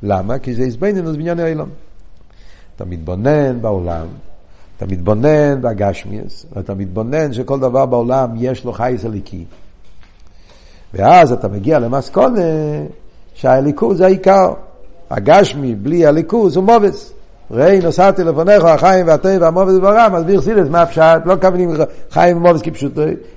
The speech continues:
מתכוונים גשמי זה רוחניאס. דבר גשמי,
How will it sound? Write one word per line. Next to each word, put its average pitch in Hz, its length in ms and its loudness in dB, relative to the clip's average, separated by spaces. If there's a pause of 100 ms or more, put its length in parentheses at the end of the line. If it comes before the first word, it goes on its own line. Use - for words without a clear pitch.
(120)
מתכוונים 214 360 4
גשמי 220 300 6
זה 220 80 0
רוחניאס. 214 600 0 (640)
דבר 208 220 8
גשמי, 185 640 4